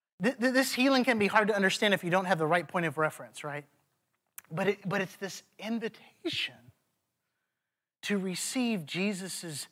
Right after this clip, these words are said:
healing power that comes as a consequence of him now being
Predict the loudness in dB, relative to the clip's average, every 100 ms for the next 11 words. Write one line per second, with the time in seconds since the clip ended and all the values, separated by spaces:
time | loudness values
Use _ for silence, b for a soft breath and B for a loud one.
0 | b b b -18 -14 -6 -2 -2 -2 -2
1 | -4 -8 -14 -12 -4 0 2 0 -6 -16
2 | -20 -20 _ _ _ _ _ _ _ _
3 | -2 2 4 4 4 2 0 2 4 4
4 | 0 -4 -4 -4 -4 -2 4 6 6 6
5 | 0 -2